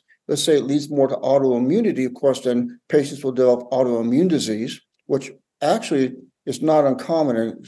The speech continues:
in common variable immune deficiency, but that's another subject. And then the other side of the coin is the side of the coin that protects us from an-, uh, infections, primarily by making antibodies.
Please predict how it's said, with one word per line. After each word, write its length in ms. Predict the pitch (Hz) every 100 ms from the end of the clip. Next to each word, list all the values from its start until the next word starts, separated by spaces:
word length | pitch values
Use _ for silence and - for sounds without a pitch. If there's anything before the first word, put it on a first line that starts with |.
| -
in 80 | -
common 380 | 156 131 120
variable 260 | 120 127 120
immune 240 | 123 117
deficiency, 560 | 104 - 147 131 120 123
but 160 | 117 117
that's 240 | 131 -
another 300 | 123 117 101
subject. 640 | - 147 123 110 98 _ - - - _ -
And 80 |
then 120 | 156 151
the 120 | 202
other 120 | 233
side 180 | - 165
of 80 | 131
the 60 |
coin 500 | 131 - 127 127 123 - _ _
is 200 | 143 113
the 100 | 117
side 320 | 113 160 151
of 120 | 135 123
the 60 |
coin 240 | 143 135 123
that 160 | 120
protects 360 | 127 120 143 -
us 80 | -
from 360 | - 127 123
an-, 260 | 135 170 170
uh, 240 | 123 113 113 139
infections, 560 | - 208 190 170 156 - _ _ -
primarily 420 | 180 180 233 190
by 200 | 143 127
making 600 | 131 139 139 131 123 120
antibodies. 800 | 131 131 127 110 78 - -